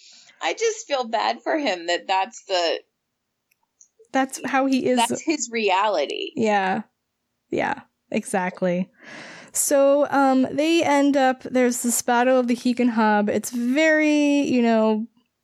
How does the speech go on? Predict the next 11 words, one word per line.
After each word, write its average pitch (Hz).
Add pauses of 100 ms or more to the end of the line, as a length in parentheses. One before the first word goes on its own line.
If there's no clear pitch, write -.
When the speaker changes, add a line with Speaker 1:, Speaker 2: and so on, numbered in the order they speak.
Speaker 2:
if 226
you, 254
if 262
you, 269
if 262
you're 294
into 330
space 262
battles, 240
it's -
cool. 214